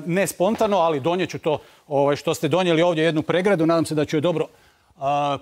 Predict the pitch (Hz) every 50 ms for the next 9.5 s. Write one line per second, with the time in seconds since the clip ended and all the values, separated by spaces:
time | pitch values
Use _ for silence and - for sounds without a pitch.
0 | - - 175 208 202 - 214 185 175 156 - - 160 - - - - _ _ -
1 | 160 139 - - 151 143 - 160 170 202 185 156 135 - - 135 117 143 160 165
2 | 160 151 - 160 151 139 139 139 143 139 131 - - 170 170 160 - 151 127 -
3 | - 165 156 - - _ _ _ _ - 139 - - 170 165 - 160 143 151 170
4 | 156 - 160 147 160 175 165 143 - 147 147 - - 214 220 220 226 - - 143
5 | 139 151 160 151 - - _ - - _ - - 151 147 147 147 143 135 - -
6 | 151 156 160 160 151 139 143 131 - - 160 147 - 151 135 139 135 135 - -
7 | 147 139 139 139 123 - - 151 160 170 170 - 156 143 156 160 156 151 135 -
8 | - - - 170 202 202 - 190 190 - 170 160 165 170 170 170 170 156 147 143
9 | 160 180 185 170 160 160 170 - - 156